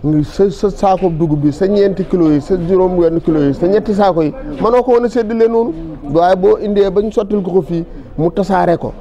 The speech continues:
Buñ tasaaree ba nañ nekk ci liste bi daj, li ci des ñu tëj magasin bi. Mu jëm kañ buñ ne weeru koor wi léegi te ñu ne taafeer.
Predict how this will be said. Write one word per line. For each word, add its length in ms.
Buñ 160
tasaaree 420
ba 120
nañ 200
nekk 220
ci 100
liste 280
bi 100
daj, 140
li 100
ci 80
des 120
ñu 80
tëj 160
magasin 320
bi. 60
Mu 140
jëm 180
kañ 320
buñ 200
ne 80
weeru 280
koor 200
wi 80
léegi 220
te 140
ñu 100
ne 80
taafeer. 340